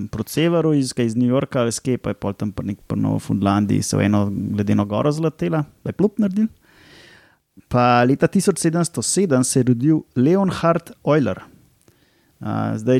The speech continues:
če tisti, ki ste bolj v matematiki, eh, verjetno prepoznate marsikero njegovo delo.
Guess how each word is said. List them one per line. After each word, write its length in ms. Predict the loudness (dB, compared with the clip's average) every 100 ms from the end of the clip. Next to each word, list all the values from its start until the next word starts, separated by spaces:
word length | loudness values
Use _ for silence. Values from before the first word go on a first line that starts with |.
| 2
če 140 | 2 4 4 2 -2 -4 -12 -18
tisti, 260 | -12 -10
ki 80 | -8
ste 100 | -4
bolj 200 | 2 4
v 60 | 4
matematiki, 800 | 2 0 -2 -2 -4 -4 0 2 4 2
eh, 80 | 0 2 2 2
verjetno 400 | 2 2 2 0 0
prepoznate 720 | -2 -4 -2 0 0 0 -2
marsikero 480 | -2 -4 -4 -2 0
njegovo 440 | -2 0 0 0
delo. 300 | 0 2 4